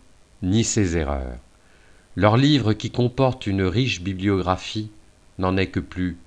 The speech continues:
crédible. Il paraît au bon moment et devrait fermer le clapet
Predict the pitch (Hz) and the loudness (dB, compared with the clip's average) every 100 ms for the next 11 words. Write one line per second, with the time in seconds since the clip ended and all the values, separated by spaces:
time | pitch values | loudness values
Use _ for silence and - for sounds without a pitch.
0 | - - 85 87 67 65 - _ - _ | -12 -6 -4 -4 -6 -10 -12 _ -20 _
1 | - _ - - _ 127 120 160 135 139 | -20 _ -20 -20 _ 0 4 6 6 6
2 | 135 104 120 110 95 82 73 69 - - | 6 6 2 2 0 0 -2 -4 -12 -20
3 | _ - 101 95 120 107 131 - 127 123 | _ -6 0 6 6 6 2 2 0 2
4 | 123 101 - 107 - 101 101 | 2 2 2 0 0 -2 -2